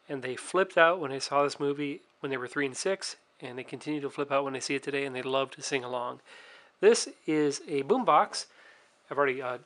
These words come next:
disconnected it out of the box, but, uh, pull it out. It can connect to an M P three player, or you can just sing along with the machine. Going over some of the features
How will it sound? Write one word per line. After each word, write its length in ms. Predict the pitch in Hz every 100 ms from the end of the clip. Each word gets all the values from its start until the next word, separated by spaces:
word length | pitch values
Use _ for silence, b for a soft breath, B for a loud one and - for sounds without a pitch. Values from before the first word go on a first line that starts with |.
| _
disconnected 500 | - 147 - 143 131
it 20 |
out 60 | 127
of 40 |
the 60 | 120
box, 280 | 127 120 -
but, 180 | 123 -
uh, 40 | - - - - - -
pull 160 | - 220
it 40 |
out. 260 | 208 208 - - 240 - - - - -
It 80 |
can 160 | 156 160
connect 280 | 147 165 165
to 80 | 147
an 40 |
M 140 | 156
P 160 | 170 196
three 160 | 196 208
player, 320 | 208 202 220
or 160 | 180
you 60 | 165
can 100 | 147
just 160 | 135 -
sing 180 | 170
along 240 | 160 160 156
with 120 | 139
the 40 |
machine. 460 | 143 - 151 127 113 _ B B B B -
Going 180 | - 175
over 180 | 175 175
some 180 | 175 196
of 40 |
the 60 | 151
features 800 | - 208 226 - 127 139 -